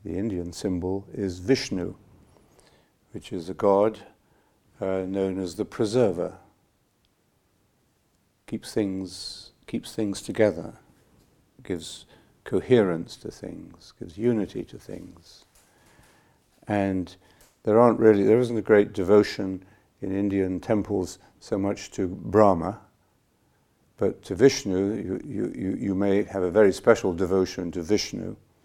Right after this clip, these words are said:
and go on pilgrimage to Vishnu temples and so on. So it depends on what,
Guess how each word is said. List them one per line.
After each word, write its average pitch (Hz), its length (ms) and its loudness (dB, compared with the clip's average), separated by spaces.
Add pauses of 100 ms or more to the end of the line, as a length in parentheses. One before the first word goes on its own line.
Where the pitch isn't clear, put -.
(920)
and 87 120 -14
go 90 160 -6
on 85 100 -10
pilgrimage 90 640 0
to - 80 -12
Vishnu 90 400 -8
temples 104 680 -8
and - 100 -18
so - 160 -12
on. - 1300 -20
So - 140 -18
it 92 120 -12
depends 87 400 -8
on 85 180 -12 (300)
what, - 160 -12